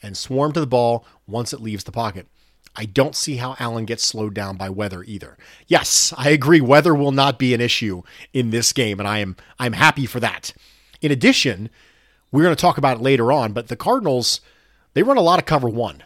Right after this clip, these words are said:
the fifth most in the N F L. And if that trend continues, we might see a very similar Bills offense to what we saw weeks one through four and we saw last week against Seattle. Now that I've seen the Bills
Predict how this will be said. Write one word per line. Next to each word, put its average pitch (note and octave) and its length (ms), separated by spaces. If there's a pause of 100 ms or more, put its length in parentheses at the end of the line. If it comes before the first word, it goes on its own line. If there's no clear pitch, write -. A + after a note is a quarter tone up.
(160)
the B2+ 60
fifth - 260
most D#3 260
in C3+ 60
the A#2+ 120
N A2 80
F G2+ 120
L. F#2+ 140
And G#2 100
if A2+ 100
that - 360
trend E3 300
continues, A2+ 720 (400)
we D#3+ 180
might D#3+ 240
see - 180
a C3 60
very B2+ 260
similar A#2 480
Bills A#2 280
offense G#2 540 (160)
to C#3 100
what C3 120
we B2 80
saw B2 180
weeks A2+ 260
one A#2 180
through B2 160
four G#2 460 (260)
and C3 420 (300)
we A#2+ 100
saw G2 500
last G2 300
week G2 300
against F#2+ 280
Seattle. G2 400 (480)
Now C3+ 280
that F#3+ 120
I've D#3 120
seen D#3 240
the B2 60
Bills G#2 440